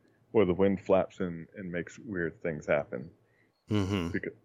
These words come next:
Speaker 1: because the house isn't all sealed up, so the wind gets in a lot of cracks.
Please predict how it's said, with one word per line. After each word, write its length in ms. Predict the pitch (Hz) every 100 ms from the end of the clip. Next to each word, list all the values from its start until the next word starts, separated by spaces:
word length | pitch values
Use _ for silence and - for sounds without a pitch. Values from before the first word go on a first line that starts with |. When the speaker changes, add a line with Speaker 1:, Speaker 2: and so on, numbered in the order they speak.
| _ -
Speaker 1:
because 300 | 98 92 -
the 100 | 90
house 360 | 98 95 - -
isn't 260 | 101 90 90
all 180 | 85
sealed 360 | 80 101 85 80
up, 180 | 87 -
so 160 | 85
the 60 | 80
wind 360 | 87 104 95 90
gets 240 | - -
in 80 | 90
a 40 | 73
lot 360 | 85 85 85
of 180 | 82 -
cracks. 640 | - 87 76 - - -